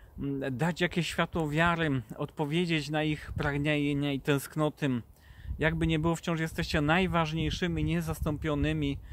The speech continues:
w wychowaniu religijnym. Nie zrzucajcie wychowania religijnego na lekcje religii, na, na, y, przygotowanie do bierzmowania, może inne okoliczności,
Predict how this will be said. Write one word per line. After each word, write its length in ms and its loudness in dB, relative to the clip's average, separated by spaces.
w 40 -4
wychowaniu 600 2
religijnym. 760 0
Nie 100 -2
zrzucajcie 760 2
wychowania 760 2
religijnego 920 2
na 160 0
lekcje 320 0
religii, 640 2
na, 320 -2
na, 480 -4
y, 500 -8
przygotowanie 560 2
do 100 2
bierzmowania, 640 4
może 260 0
inne 180 0
okoliczności, 920 -2